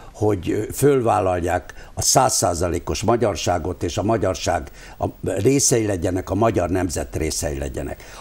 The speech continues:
Aki pedig erre nem képes, mert, mert a, a zsidó identitását az fontosabbnak tartja, hogy megtartsa,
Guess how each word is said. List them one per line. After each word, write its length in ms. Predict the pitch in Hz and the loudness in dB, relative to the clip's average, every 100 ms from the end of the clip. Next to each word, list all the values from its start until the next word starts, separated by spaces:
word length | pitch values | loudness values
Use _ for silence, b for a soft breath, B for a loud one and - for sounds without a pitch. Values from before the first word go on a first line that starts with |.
| B | B
Aki 300 | 254 262 247 | 2 4 0
pedig 360 | - 220 185 160 | 2 2 2 2
erre 220 | 175 147 | 2 2
nem 280 | 123 120 120 | 2 0 0
képes, 540 | 123 98 - 82 - - | 0 0 0 0 0 0
mert, 340 | 123 123 - 120 | 2 2 0 2
mert 240 | 123 - | 2 2
a, 180 | 110 - B B | 2 2 B B
a 100 | 117 | 4
zsidó 360 | 123 165 131 | 4 4 2
identitását 1080 | 120 120 113 95 101 - 87 87 85 85 - | 2 2 0 0 -2 2 0 2 0 -2 -2
az 280 | - 95 - | 0 0 0
fontosabbnak 840 | 127 139 - 107 110 90 95 - | 2 2 2 0 2 2 0 0
tartja, 300 | - 82 87 | 0 0 -2
hogy 100 | 78 | -2
megtartsa, 640 | 117 120 131 131 - 160 | -2 2 2 2 2 0